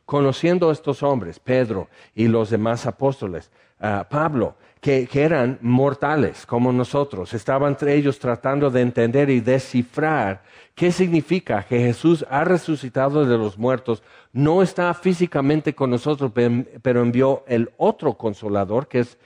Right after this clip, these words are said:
el Espíritu de verdad, el Espíritu Santo.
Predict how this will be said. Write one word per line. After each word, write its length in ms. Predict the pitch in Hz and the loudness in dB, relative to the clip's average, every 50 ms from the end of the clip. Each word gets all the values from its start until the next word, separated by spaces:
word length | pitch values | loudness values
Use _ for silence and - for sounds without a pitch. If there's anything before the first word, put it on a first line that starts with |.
| _ _ _ _ - | _ _ _ _ -4
el 120 | 107 117 | 0 0
Espíritu 560 | 120 117 - - 143 139 139 139 - - 147 | 0 0 0 0 2 2 2 2 0 0 0
de 120 | 143 143 143 | 2 2 2
verdad, 420 | 131 143 135 143 156 165 139 101 | 2 2 0 2 0 0 0 0
el 100 | 98 95 | 2 0
Espíritu 480 | 98 98 - - 131 127 127 123 - 127 | 0 0 -2 -2 0 0 0 -2 -4 -12
Santo. 480 | 120 - 151 151 160 151 - 113 87 | -8 -4 -2 -2 -2 -2 -4 -8 -10